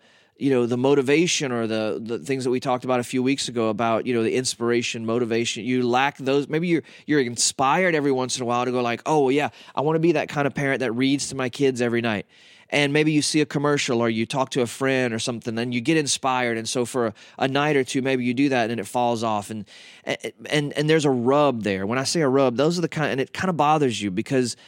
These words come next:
there's an ideal that you have, and yet you, the actions don't line up, or, um, you're doing things, but you go like, "This is just not me, man." I just, maybe you work at a job and you have to, you have, your, your career,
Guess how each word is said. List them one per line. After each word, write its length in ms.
there's 180
an 80
ideal 600
that 200
you 80
have, 400
and 100
yet 320
you, 1040
the 260
actions 540
don't 220
line 280
up, 300
or, 560
um, 560
you're 280
doing 760
things, 800
but 220
you 100
go 60
like, 160
"This 200
is 140
just 240
not 220
me, 340
man." 320
I 80
just, 380
maybe 240
you 120
work 260
at 60
a 60
job 460
and 140
you 140
have 300
to, 280
you 140
have, 200
your, 380
your 300
career, 760